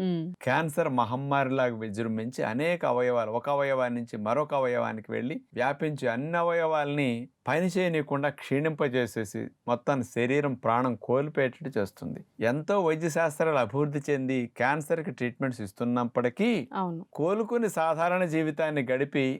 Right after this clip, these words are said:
Speaker 2: కాస్త హాయిగా ఉన్నామనుకునే వారు కొద్ది పర్సెంటేజ్ అయితే
Speaker 1: మ్మ్.
Speaker 2: ఎక్కువ మంది ఇల్లు ఒళ్ళు
Speaker 1: మ్మ్.
Speaker 2: రెండు గుల్లయి నాశనం అయ్యేవారే కనపడుతున్నారు.
Speaker 1: అవును.
Speaker 2: ఇరవై లక్షలు, ముప్పై లక్షలు, యాభై లక్షలు.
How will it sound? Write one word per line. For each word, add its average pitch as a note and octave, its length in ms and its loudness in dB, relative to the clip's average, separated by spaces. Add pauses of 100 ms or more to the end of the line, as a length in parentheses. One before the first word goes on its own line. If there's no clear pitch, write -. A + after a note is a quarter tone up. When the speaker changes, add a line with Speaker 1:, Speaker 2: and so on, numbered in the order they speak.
(120)
Speaker 2:
కాస్త C#3 260 -2
హాయిగా D3+ 500 0
ఉన్నామనుకునే C#3 640 0
వారు C#3 180 0
కొద్ది A2+ 400 -2
పర్సెంటేజ్ C3 640 0
అయితే G#2+ 340 0 (260)
Speaker 1:
మ్మ్. E3+ 360 -4 (260)
Speaker 2:
ఎక్కువ G#3 360 -2
మంది F3+ 360 0 (300)
ఇల్లు F#3+ 440 0 (140)
ఒళ్ళు C#3 380 0 (240)
Speaker 1:
మ్మ్. G3+ 260 -2
Speaker 2:
రెండు E3 300 0 (140)
గుల్లయి D#3+ 520 0
నాశనం C#3 440 0
అయ్యేవారే B2+ 400 2
కనపడుతున్నారు. F#2+ 840 -4
Speaker 1:
అవును. G#3 340 0
Speaker 2:
ఇరవై D#3+ 360 2
లక్షలు, D#3 360 0
ముప్పై C#3 340 0
లక్షలు, D#3+ 340 0
యాభై C#3 420 2
లక్షలు. D#3 400 -2